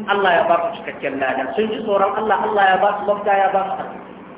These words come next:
Shi yasa Annabi Yusuf alaihi salam yake cewa, "إنه من يتق ويصبر فإن الله لا يضيع أجر المحسنين."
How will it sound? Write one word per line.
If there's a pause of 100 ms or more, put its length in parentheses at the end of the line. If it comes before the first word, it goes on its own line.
(460)
Shi
yasa
Annabi
Yusuf
alaihi
salam
yake
cewa,
"إنه
من
يتق (120)
ويصبر (440)
فإن
الله
لا
يضيع
أجر
المحسنين."